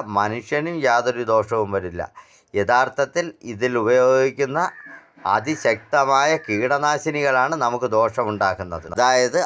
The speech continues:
അന്തർവ്യാപന ശേഷിയുള്ള കീടനാശിനികളുടെ ഉപയോഗം കൊണ്ടാണ് നമ്മുടെ പച്ചക്കറി വിളകൾ വിഷമയമാകുന്നത്.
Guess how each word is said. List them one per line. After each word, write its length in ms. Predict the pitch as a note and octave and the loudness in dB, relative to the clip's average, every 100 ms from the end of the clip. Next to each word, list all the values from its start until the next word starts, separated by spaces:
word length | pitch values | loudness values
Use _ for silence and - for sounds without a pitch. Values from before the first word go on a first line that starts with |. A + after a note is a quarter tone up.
| G#2 | 0
അന്തർവ്യാപന 840 | A2 A#2+ D3+ D#3+ D#3+ D#3+ D#3 D#3 | 0 0 0 2 2 2 0 -2
ശേഷിയുള്ള 600 | B2+ C3 A#2+ C3 B2 B2+ | 0 0 0 0 0 0
കീടനാശിനികളുടെ 1040 | C#3 A2 A#2 C#3+ D3 D3 D3 C#3+ C#3 C3+ B2+ | -4 -4 0 0 0 -2 -2 -2 0 2 2
ഉപയോഗം 600 | G#2+ G#2+ A#2+ C3+ C3+ C3 | 2 2 2 2 0 -2
കൊണ്ടാണ് 400 | A#2+ A2 A2+ C#3 | -2 0 0 -2
നമ്മുടെ 560 | A2+ G2+ A2 B2 D#3 D#3+ - _ _ | -2 -2 -2 -2 -4 -6 -20 _ _
പച്ചക്കറി 580 | A2 A2 C#3+ C#3+ D3 C#3+ | 0 0 -4 -2 0 0
വിളകൾ 440 | B2 A#2 A#2 A#2+ D#3+ _ _ _ _ | 0 0 0 0 -4 _ _ _ _
വിഷമയമാകുന്നത്. 1300 | G#2+ A2 A2 E3+ D#3+ D3 C#3+ B2 G#2 G2 F2+ E2+ D#2 | -6 -6 -2 0 0 2 2 4 4 2 -2 -6 -8